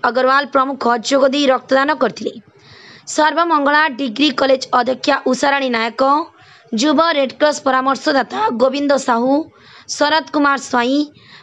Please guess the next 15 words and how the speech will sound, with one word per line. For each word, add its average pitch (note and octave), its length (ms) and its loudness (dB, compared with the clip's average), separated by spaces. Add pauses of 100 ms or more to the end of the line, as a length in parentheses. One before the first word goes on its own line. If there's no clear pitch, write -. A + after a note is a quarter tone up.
ପ୍ରାଧ୍ୟାପକ D4 540 0 (500)
ସରୋଜକାନ୍ତ D4 720 0
ରଥ, A#3 280 -2 (600)
ଅଧ୍ୟାପକ C4+ 560 0 (520)
ବିଜୟ D4 340 2
କୁମାର D4 280 0
ସାହୁ, C4 380 0 (440)
ପ୍ରଦୀପ D4 380 0
କୁମାର D4+ 280 0
ମିଶ୍ର, B3 300 -2 (600)
ଯଜାତି C#4+ 500 0
କେଶରୀ C#4 420 0
ରାଉତ, A#3+ 300 0 (540)
ସନ୍ଦୀପ D4+ 480 0
କାନୁନଗୋ, C4 540 0